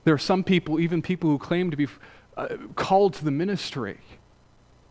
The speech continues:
who are continually trying to better their situation and go to the next bigger church because they're trying to have the church fulfill them and not Christ.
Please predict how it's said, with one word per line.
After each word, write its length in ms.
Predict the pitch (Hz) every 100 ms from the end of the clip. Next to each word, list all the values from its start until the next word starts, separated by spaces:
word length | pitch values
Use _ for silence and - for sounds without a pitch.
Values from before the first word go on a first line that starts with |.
| _ _ _ _
who 100 | -
are 40 | 165
continually 540 | 160 143 208 214 196
trying 340 | 165 - 170 151
to 80 |
better 320 | 127 139 175 175
their 120 | 151
situation 720 | - 151 147 143 131 - 95 - _ _ _ _ _
and 120 | 139 135
go 160 | 160
to 80 | 156
the 100 | 147
next 340 | 143 160 - -
bigger 220 | 170 165
church 560 | - 156 95 - - - _ _ _ -
because 220 | 143 147
they're 100 | 147
trying 300 | - 170 160
to 80 | 143
have 160 | 143
the 100 | 127
church 640 | 123 - - 202 - - - -
fulfill 480 | - 131 - - 175
them 300 | 123 98 107 - _ _ _ _ _ _ _ _ _
and 160 | 131 123
not 260 | 135 135 - _ -
Christ. 600 | - 143 113 - - -